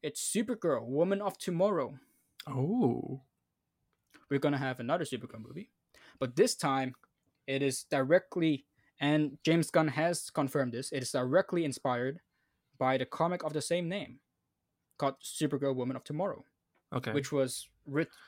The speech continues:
Speaker 1: written by Tom King and drawn by, um, and I'm sorry that I'm gonna butcher this name, uh, Bilquis Evely.
Speaker 2: That's gonna be a common
Speaker 1: I
Speaker 2: theme in, uh, in our
Speaker 1: Yeah.
Speaker 2: podcast, butchering names.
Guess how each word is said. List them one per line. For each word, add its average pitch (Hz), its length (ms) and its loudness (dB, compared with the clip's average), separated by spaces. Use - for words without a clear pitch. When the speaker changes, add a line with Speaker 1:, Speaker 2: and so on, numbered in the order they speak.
Speaker 1:
written 151 560 0
by 135 200 4
Tom 143 240 0
King 170 340 -4
and 135 160 -2
drawn 143 280 0
by, 127 240 0
um, 120 360 -4
and 127 80 -4
I'm 120 80 -6
sorry 127 380 -2
that 131 120 -2
I'm 120 100 -4
gonna 123 140 -4
butcher 151 260 0
this 139 160 -2
name, 185 260 0
uh, 127 200 0
Bilquis 208 680 2
Evely. 139 520 -2
Speaker 2:
That's 120 160 0
gonna 110 160 -6
be 104 120 -6
a 101 220 -8
common 107 480 -6
Speaker 1:
I 123 100 -2
Speaker 2:
theme 107 420 -4
in, 104 280 -10
uh, 104 260 -8
in 110 100 -10
our 107 60 -10
Speaker 1:
Yeah. 135 160 -4
Speaker 2:
podcast, - 260 -14
butchering 107 340 -6
names. 104 400 -10